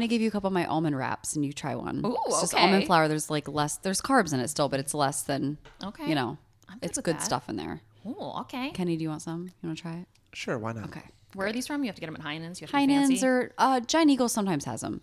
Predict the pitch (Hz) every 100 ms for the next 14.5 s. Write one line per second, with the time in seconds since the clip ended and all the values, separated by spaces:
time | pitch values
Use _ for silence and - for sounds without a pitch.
0 | - 147 - - - 185 180 185 170 143
1 | 160 202 185 - 127 139 - - - -
2 | - - - - 180 208 - 151 160 160
3 | - 165 143 170 175 180 - - 170 165
4 | 165 151 151 147 196 202 180 143 - _
5 | _ _ _ - 165 165 170 170 160 156
6 | 196 - 220 233 - - - 170 151 147
7 | 139 147 139 175 202 202 240 247 - -
8 | - _ - 156 151 151 143 - 175 185
9 | 185 220 214 160 143 - 151 147 139 143
10 | 143 - 143 - 143 139 131 143 135 202
11 | 143 156 151 156 147 143 143 147 - _
12 | 147 139 120 87 60 67 - - - -
13 | - _ _ - _ _ _ - 175 165
14 | 165 151 165 175 196